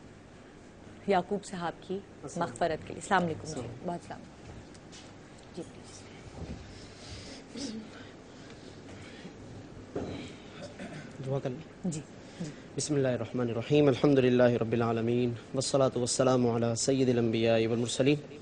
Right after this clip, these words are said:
Speaker 2: रब्बना taqabbal minna innaka antas samiul अलीम व tub alayna innaka antat tawwabur rahim। या अरहमर राहिमीन, या अरहमर राहिमीन। अ, जितने भी मरहूमीन हैं, साहिबान ईमान, इस दुनिया से मर्द व ख़वातीन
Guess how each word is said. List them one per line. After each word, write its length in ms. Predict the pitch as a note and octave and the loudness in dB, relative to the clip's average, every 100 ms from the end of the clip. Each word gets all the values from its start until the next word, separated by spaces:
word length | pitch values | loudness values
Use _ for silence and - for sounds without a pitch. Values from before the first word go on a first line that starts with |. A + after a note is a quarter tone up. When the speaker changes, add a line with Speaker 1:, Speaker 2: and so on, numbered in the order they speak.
| - - - - B2+ | -16 -20 -20 -4 -2
Speaker 2:
रब्बना 280 | C3+ C3 | 2 4
taqabbal 440 | B2+ B2+ C#3+ C3+ C3 | 2 2 4 6 6
minna 280 | C3 B2+ B2 | 6 6 4
innaka 320 | B2 B2 A#2+ | 4 4 2
antas 300 | A#2+ B2 - | 2 0 2
samiul 300 | B2 A#2+ A2+ | 2 4 2
अलीम 360 | A2 A2+ A2+ | 2 0 -2
व 60 | A2+ | -2
tub 200 | C#3+ C3+ | 0 0
alayna 340 | B2 A#2 A#2 | 2 0 0
innaka 380 | A#2+ C#3 C3 B2 | 0 2 2 0
antat 240 | A#2 A#2+ - | -2 -2 0
tawwabur 380 | A2+ A2 A2+ | 2 2 2
rahim। 300 | A2+ A2+ C3+ - C3+ - - - - - - | 2 4 4 4 -8 -12 -16 -18 -18 -2 6
या 120 | C#3 | 8
अरहमर 320 | C3 D3+ D3+ | 8 8 8
राहिमीन, 480 | C3 A#2 A#2+ B2 A#2 | 8 8 4 4 4
या 140 | A2+ | 2
अरहमर 280 | A2 A#2 B2 | 0 0 2
राहिमीन। 640 | A#2+ A#2+ B2 C#3 C3+ C3 C3+ - - - - | 2 4 4 4 2 -4 -12 -14 -18 -18 -4
अ, 0 | |
जितने 480 | B2 B2+ B2 B2+ C#3 | 0 2 2 6 8
भी 440 | C#3 C#3+ C#3 C3+ C#3 | 8 8 6 2 2
मरहूमीन 520 | B2+ A#2 B2+ B2+ B2+ | 2 4 6 6 6
हैं, 220 | A#2+ A#2 | 6 4
साहिबान 460 | A2+ A2+ A#2+ B2 A#2+ | 4 2 4 4 4
ईमान, 400 | A#2 A#2 A#2+ A#2 | 2 4 2 2
इस 80 | A#2+ | 0
दुनिया 320 | A#2+ B2 C3 | 2 4 4
से 180 | C3 B2+ | 4 2
मर्द 220 | A#2+ A#2+ | 4 4
व 40 | B2+ | 4
ख़वातीन 520 | B2+ B2 A#2 C#3 | 4 4 6 4